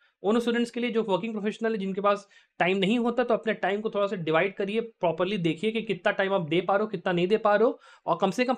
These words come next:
पाँच से छः घंटा रोजाना पढ़ाई करिए और रॉ प्लान के साथ करिए। हो सकता है कभी छुट्टी मिले वर्क से, कभी ना मिले, कभी कुछ हो, कभी कुछ हो,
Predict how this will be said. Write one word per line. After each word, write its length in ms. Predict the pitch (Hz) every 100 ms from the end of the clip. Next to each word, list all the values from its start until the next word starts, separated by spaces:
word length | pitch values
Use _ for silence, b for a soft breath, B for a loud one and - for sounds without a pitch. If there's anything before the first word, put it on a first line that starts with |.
| -
पाँच 200 | 202 226
से 100 | -
छः 160 | 202
घंटा 220 | 208 214 214
रोजाना 260 | 185 190
पढ़ाई 280 | 208 180 208
करिए 220 | 233 254
और 80 | 254
रॉ 160 | 180 196
प्लान 260 | 208 196
के 60 | 208
साथ 140 | 214
करिए। 340 | 202 190 226 285 b b -
हो 100 | 190
सकता 240 | 202 -
है 60 | 220
कभी 200 | 214 202
छुट्टी 280 | 185 175 214
मिले 260 | 196 220 226 180 -
वर्क 220 | 160 196 202
से, 100 | 214
कभी 200 | 196 185
ना 180 | 180 202
मिले, 160 | 208
कभी 200 | 208 170
कुछ 220 | 165 220
हो, 60 | 226
कभी 180 | 196 190
कुछ 200 | 196 247
हो, 140 | 311